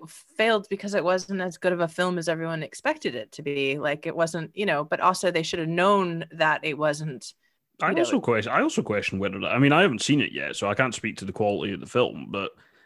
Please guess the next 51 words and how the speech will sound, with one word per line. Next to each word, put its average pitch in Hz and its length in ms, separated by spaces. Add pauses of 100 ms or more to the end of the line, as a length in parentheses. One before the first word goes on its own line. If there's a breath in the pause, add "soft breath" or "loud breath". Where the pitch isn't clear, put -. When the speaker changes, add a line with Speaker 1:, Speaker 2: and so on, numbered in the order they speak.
(100)
Speaker 2:
I 202 60
also 339 240
question 101 320
whether 95 160
that 95 220
did 156 180
fail. - 480 (100)
I 120 60
mean, 147 120
I'm 160 80
pretty 202 200
sure 123 180
it's 107 120
earned, 110 340 (360)
like, 101 220
about, 104 300 (880)
I'm 131 140
pretty 220 160
sure 165 160
at 120 100
the 117 60
time 123 240
we're 107 80
recording, 120 340
it's 82 100
probably 110 280
earned 101 160
more 104 160
money 101 240
than 95 100
Interstellar - 640
did. - 240 (580)
I 120 60
mean, 127 220
it's 123 240
like, 117 260
I 123 100
mean, 135 200
I, 131 200
I 127 120
don't 147 200
know 131 120
how 117 160
much - 360 (680 soft breath)
money 113 340
people 101 320
expected 101 520
that 98 200
film 104 240
to 104 100
make 104 540